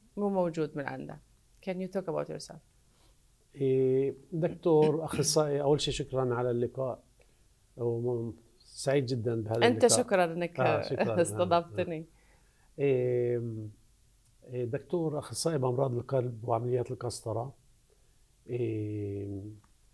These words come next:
Speaker 2: نفس الوقت اللي كنت تعلمت الطب، إيه، سألت أسئلة، ما هي، ما، هل وجود للروح؟
Speaker 1: هل في وجود للروح؟
Speaker 2: هل في وجود للروح؟ قديش، إيه،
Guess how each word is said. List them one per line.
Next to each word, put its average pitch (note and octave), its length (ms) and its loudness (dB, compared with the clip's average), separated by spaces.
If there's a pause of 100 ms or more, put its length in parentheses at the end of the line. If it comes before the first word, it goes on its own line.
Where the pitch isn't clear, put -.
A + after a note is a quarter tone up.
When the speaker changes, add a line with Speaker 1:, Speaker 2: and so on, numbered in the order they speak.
(320)
Speaker 2:
نفس D3+ 320 0
الوقت D3 520 0
اللي A#2+ 120 -4
كنت - 280 -4
تعلمت A#2+ 440 -2
الطب، D3 480 -2 (1120)
إيه، C3 460 -2
سألت F3+ 360 -2
أسئلة، C3 540 -2 (640)
ما C3+ 180 0
هي، A2+ 440 -4 (320)
ما، C3 320 -6 (380)
هل D3 400 2 (340)
وجود C3 400 -2
للروح؟ A#2 600 -6 (1160)
Speaker 1:
هل A3 240 6
في A3 220 -2
وجود G3+ 400 0
للروح؟ D3+ 400 -4
Speaker 2:
هل F3 120 4
في - 160 -2
وجود D3 300 4
للروح؟ C3 480 2 (1300)
قديش، D3+ 680 4
إيه، A#2+ 600 0